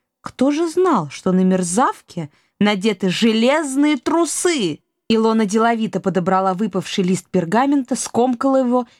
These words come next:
и хладнокровно выпихнула сквозь прутья кованой решетки в окно. «Как вернусь в замок, обязательно поблагодарю свекровку за пояс верности. <gasps> Полезная вещь в некоторых случаях».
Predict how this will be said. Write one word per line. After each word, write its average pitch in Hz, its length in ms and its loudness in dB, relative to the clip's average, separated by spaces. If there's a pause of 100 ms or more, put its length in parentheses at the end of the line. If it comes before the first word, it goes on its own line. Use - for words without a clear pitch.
и 202 100 -2
хладнокровно 196 800 0
выпихнула 208 580 0
сквозь - 380 -4
прутья 233 400 0
кованой 196 440 0
решетки 185 440 -4
в 170 80 0
окно. 170 420 -4 (720)
«Как 196 220 -2
вернусь 185 360 0
в 156 80 -12
замок, 262 480 -2
обязательно 202 1000 -2
поблагодарю 180 640 -2
свекровку 196 640 -2
за 175 160 -2
пояс 170 380 -4
верности. 151 640 -4 (280)
<gasps> 294 540 -4
Полезная 277 640 0
вещь 359 300 -2
в 254 40 0
некоторых 185 480 0
случаях». - 640 -6